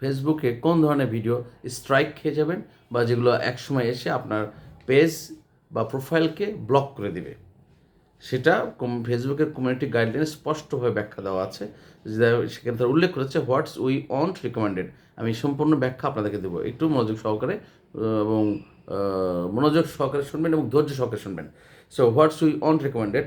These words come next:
এক নাম্বার হচ্ছে sensitive or low quality। যদি কোনো ভিডিও আপনার হার্মফুল, এক্সপ্লিসিট, মানে অস্পষ্ট, হার্মফুল মানে ক্ষতিকারক, কারোর জন্য ক্ষতিকারক হয়ে থাকলো, বা গোপন ভিডিও করছেন, বা এক্সপ্লিসিট করছেন কোনো, আহ, অস্পষ্ট,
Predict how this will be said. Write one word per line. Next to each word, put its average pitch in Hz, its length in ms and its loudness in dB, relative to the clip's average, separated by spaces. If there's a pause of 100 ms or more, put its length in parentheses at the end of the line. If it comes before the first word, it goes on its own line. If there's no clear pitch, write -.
এক - 200 -4
নাম্বার 165 240 2
হচ্ছে 151 280 2 (160)
sensitive 165 460 2 (160)
or 131 140 2 (180)
low 151 120 8 (120)
quality। 110 400 2 (1120)
যদি 135 340 6
কোনো 160 240 4
ভিডিও 131 280 2
আপনার 135 180 0
হার্মফুল, 143 580 0 (540)
এক্সপ্লিসিট, 151 640 -4 (320)
মানে 113 120 -4
অস্পষ্ট, - 480 0
হার্মফুল 139 400 2
মানে 151 160 2
ক্ষতিকারক, 151 520 0
কারোর 160 160 4
জন্য 147 100 -2
ক্ষতিকারক 127 400 2
হয়ে 117 220 4
থাকলো, 117 420 -2 (200)
বা 123 120 4
গোপন 123 320 0
ভিডিও 113 260 2
করছেন, 104 420 -6 (300)
বা 120 260 4
এক্সপ্লিসিট 151 640 -4
করছেন 127 340 -6
কোনো, 123 300 -4 (280)
আহ, - 120 0
অস্পষ্ট, - 640 2